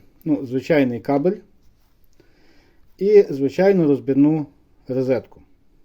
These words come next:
Е, так, кабель має у нас дві жили. Одна коричнева, одна голуба. Ну, голуба у нас іде на нуль, коричнева у нас іде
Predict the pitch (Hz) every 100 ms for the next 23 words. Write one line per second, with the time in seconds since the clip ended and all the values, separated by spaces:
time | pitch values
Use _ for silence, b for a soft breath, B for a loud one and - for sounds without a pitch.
0 | _ _ _ _ _ b b b b b
1 | b b b _ - 113 110 110 110 107
2 | 104 143 110 - 202 196 175 170 165 151
3 | 143 139 135 117 - - 135 131 147 127
4 | 143 160 220 226 _ _ _ - - 135
5 | 165 151 156 151 143 - 135 120 117 -
6 | 117 127 127 113 120 123 123 180 220 143
7 | 143 131 143 139 147 135 127 123 - 127
8 | 131 123 131 185 214 - 120 160 - 147
9 | 131 123 135 139 110 127